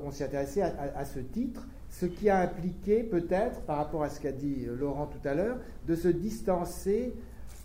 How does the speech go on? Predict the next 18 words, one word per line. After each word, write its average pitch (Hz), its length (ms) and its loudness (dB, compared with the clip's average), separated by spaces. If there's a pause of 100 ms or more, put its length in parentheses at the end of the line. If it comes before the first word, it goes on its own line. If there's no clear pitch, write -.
(140)
du 165 100 2
rapport 208 800 6
à 165 120 2
des 151 240 0
individus, 190 760 2 (160)
c'est-à-dire 147 280 2
de 156 60 4
les, 156 380 2
de 147 60 2
les, 143 180 2
de 143 320 -4
saisir 190 560 4
ces 151 160 -2
discours 165 440 -2
critiques 185 480 -4
dans 156 240 0
un 156 140 4
ensemble 180 600 2